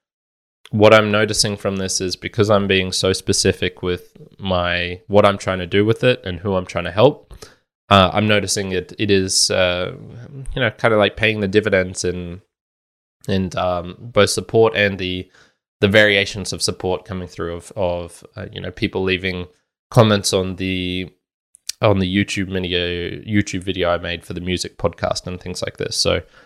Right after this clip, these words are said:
uh, very, very much appreciated, my friend. Thank you so much for that. And that was wrapping up our value for value boostergram section here.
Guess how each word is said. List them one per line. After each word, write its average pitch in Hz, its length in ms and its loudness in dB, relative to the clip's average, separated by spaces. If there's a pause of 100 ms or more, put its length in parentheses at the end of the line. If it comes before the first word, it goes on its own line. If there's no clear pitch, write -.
(160)
uh, 95 420 4
very, 123 500 2
very 101 200 0
much 95 180 -8
appreciated, 90 480 -4
my 87 80 -8
friend. 90 260 -10
Thank - 220 -10
you 87 180 -4
so 98 200 -2
much 95 160 -4
for - 80 -4
that. 95 160 4
And 104 120 -4
that 120 240 -2
was 101 360 -6
wrapping 104 320 2
up - 280 -6
our 90 400 0 (380)
value 101 220 6
for - 100 -14
value 95 420 0
boostergram 92 920 0 (240)
section 101 520 0
here. 127 440 2